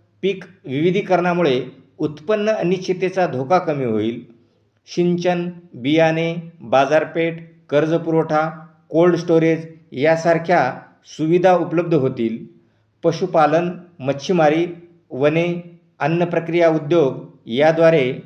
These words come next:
मोठ्या प्रमाणात रोजगार निर्मिती देखील होईल. शेतीपुढील आव्हाने लक्षात घेता या योजनेमुळे शाश्वत शेतीस चालना मिळेल,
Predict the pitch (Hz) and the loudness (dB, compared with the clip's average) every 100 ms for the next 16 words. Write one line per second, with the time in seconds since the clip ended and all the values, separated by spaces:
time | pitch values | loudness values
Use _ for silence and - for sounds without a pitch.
0 | - 110 117 139 175 170 170 170 175 175 | -16 -6 -4 -2 0 0 0 0 -2 -4
1 | - 104 123 160 151 180 180 180 180 180 | -10 -4 0 0 2 2 2 0 0 -2
2 | 175 165 170 135 117 113 - - _ _ | -2 -2 0 0 0 -2 -8 -18 _ _
3 | _ _ _ - 165 165 196 170 190 190 | _ _ _ -4 -2 0 -2 -2 -2 -6
4 | - 143 131 170 185 170 160 185 143 180 | 0 0 2 2 2 0 0 -2 0 0
5 | 165 123 147 - _ _ 113 113 160 180 | 2 0 -2 -14 _ _ -4 2 4 4
6 | 170 165 175 175 165 123 156 - _ - | 2 2 0 0 0 0 -4 -14 _ -2
7 | 156 147 196 202 - - - 165 160 180 | 0 0 -2 -4 -6 -20 -8 -6 -4 -6
8 | 175 - _ _ 147 139 160 180 165 160 | -6 -14 _ _ 0 2 2 0 2 2
9 | 131 | 2